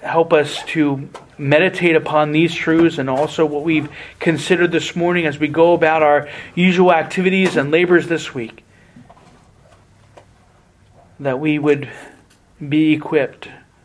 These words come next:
to give an answer for the hope that is in us, and that you would continue to give us those opportunities, that the gospel might spread, that we would be faithful witnesses for your glory.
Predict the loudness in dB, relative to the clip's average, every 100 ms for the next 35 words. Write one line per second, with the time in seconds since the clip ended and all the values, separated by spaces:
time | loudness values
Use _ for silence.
0 | _ _ _ _ -6 -2 0 0 0 -4
1 | -4 -2 -2 0 -2 -4 -4 -4 -4 -6
2 | -8 -12 -20 -20 _ _ _ _ _ _
3 | _ _ -10 -8 -6 -4 -4 -4 -8 -10
4 | -10 -8 -6 -6 -6 -6 -6 -6 -4 -2
5 | -2 -2 -2 0 -2 -2 -8 -10 -10 -10
6 | -14 -18 -20 _ _ -20 _ _ -12 -6
7 | 0 0 0 -6 -6 -6 -6 -10 -8 -6
8 | -6 -10 -18 -20 -20 -8 -6 0 0 0
9 | -2 -4 -6 -6 -2 -2 -2 -10 -12 -14
10 | -12 -12 -10 -10 -8 -8 -8 -12